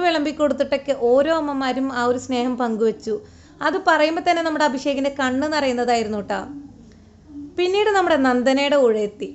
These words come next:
അച്ഛൻ നഷ്ടപ്പെട്ടു പോയിട്ടുള്ള നമ്മുടെ നന്ദനയ്ക്ക് നമ്മുടെ സായിയും അച്ഛനുമായിട്ട് ചെറിയ എന്തൊക്കെയോ ഒരു പ്രശ്നങ്ങൾ ഉണ്ടായിരുന്നു, അതെല്ലാം ഇവിടെ വെച്ച് സോൾവ് ആയിട്ടുണ്ട്. അപ്പോൾ സായിയുടെ അടുത്തായിരുന്നു നന്ദന പ്രത്യേകം പറയുന്നത്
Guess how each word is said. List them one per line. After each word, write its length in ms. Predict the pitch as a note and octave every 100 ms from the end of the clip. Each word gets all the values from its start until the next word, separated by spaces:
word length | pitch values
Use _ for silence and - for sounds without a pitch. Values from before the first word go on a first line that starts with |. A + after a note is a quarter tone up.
| -
അച്ഛൻ 320 | B3+ - F#4 F#4
നഷ്ടപ്പെട്ടു 500 | F4 D4+ D4+ C4+ D4
പോയിട്ടുള്ള 320 | C#4+ C#4 C#4
നമ്മുടെ 220 | B3+ B3+ A#3+
നന്ദനയ്ക്ക് 500 | A3 A3 A3 G#3+ G#3 - - - - - E4+
നമ്മുടെ 220 | F#4 G4 E4+
സായിയും 520 | C#4 C4+ C#4+ D#4+ D#4+
അച്ഛനുമായിട്ട് 460 | C#4+ C#4 C#4 B3 -
ചെറിയ 260 | C4+ C#4+ C4+
എന്തൊക്കെയോ 340 | C#4 C#4 D#4
ഒരു 120 | D#4 D#4
പ്രശ്നങ്ങൾ 420 | C#4+ D4 C#4+ C#4+
ഉണ്ടായിരുന്നു, 480 | C#4 C4 C4 C4 C#4 A3+
അതെല്ലാം 420 | B3 C4 B3+ D#4+
ഇവിടെ 220 | E4 D4+ C#4+
വെച്ച് 180 | C#4 B3+
സോൾവ് 300 | C4 A#3 A#3 B3
ആയിട്ടുണ്ട്. 380 | A3 G#3 F#3+ - - - - - - - -
അപ്പോൾ 180 | D#4 F4
സായിയുടെ 420 | D4+ C4+ C4+ C#4+ E4
അടുത്തായിരുന്നു 440 | - D#4+ D#4 D#4 D4+
നന്ദന 200 | D4 D4
പ്രത്യേകം 540 | C4+ B3 C4+ C4+ C#4+
പറയുന്നത് 340 | C#4 B3+ B3